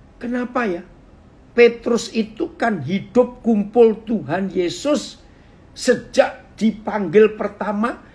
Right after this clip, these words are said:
dan jadi murid-murid yang pertama yang dua belas orang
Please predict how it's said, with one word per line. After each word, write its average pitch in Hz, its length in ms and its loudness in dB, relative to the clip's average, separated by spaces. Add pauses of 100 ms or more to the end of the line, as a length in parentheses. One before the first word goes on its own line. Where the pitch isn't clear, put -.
(120)
dan 185 240 4
jadi 202 340 2
murid-murid 208 920 2
yang 202 160 -2
pertama 202 420 -4
yang 196 160 -2
dua 185 300 4
belas 185 320 -2
orang 190 340 -2